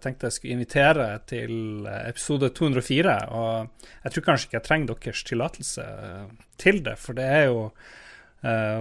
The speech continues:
våre sjef, eh, Gustav, har begynt med stand-up, så jeg tenkte,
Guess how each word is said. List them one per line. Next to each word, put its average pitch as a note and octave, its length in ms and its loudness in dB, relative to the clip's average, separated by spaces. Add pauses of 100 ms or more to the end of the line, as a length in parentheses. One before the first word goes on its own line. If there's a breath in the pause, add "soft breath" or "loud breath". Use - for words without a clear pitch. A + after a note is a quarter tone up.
våre C#3 240 4
sjef, - 560 4
eh, A#2+ 400 -6
Gustav, A#2+ 460 2
har - 20 -4
begynt C3+ 240 -4
med - 80 2
stand-up, G3 480 2
så - 160 -6
jeg F#3 240 -4
tenkte, C#3+ 320 -6